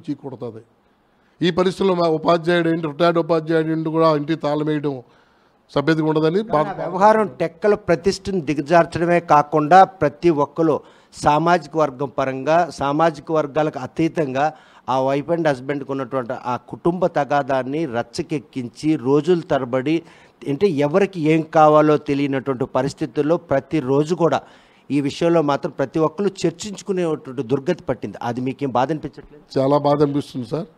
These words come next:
Speaker 1: రోజు చూస్తుంటే నాకు రాత్రి పదకొండు, పన్నెండు వరకు కూడా ఈ న్యూస్ చూస్తుంటే నాకు చాలా మానసికంగా బాధపడుతున్నాను.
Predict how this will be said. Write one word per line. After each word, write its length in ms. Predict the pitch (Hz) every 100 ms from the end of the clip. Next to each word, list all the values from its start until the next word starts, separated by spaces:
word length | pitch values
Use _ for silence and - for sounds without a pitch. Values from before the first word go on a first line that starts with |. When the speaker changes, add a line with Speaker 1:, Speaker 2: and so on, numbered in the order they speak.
| _ _ _ _ _ _ _ _ _ _
Speaker 1:
రోజు 260 | 139 160 175
చూస్తుంటే 800 | - 160 139 151 139 147 175 196 _ _ _ 135
నాకు 260 | 151 151
రాత్రి 340 | 143 151 160 151
పదకొండు, 580 | 139 156 170 175 170
పన్నెండు 420 | 170 147 151 165 160
వరకు 260 | 160 151
కూడా 260 | 160 156 160
ఈ 180 | 147 135
న్యూస్ 380 | 139 165 165
చూస్తుంటే 520 | 165 - 143 139 160 156
నాకు 240 | 139 135 -
చాలా 240 | 135 160 175
మానసికంగా 800 | 156 160 160 165 165 160 143 120 - - -
బాధపడుతున్నాను. 840 | 139 151 151 139 139 131 131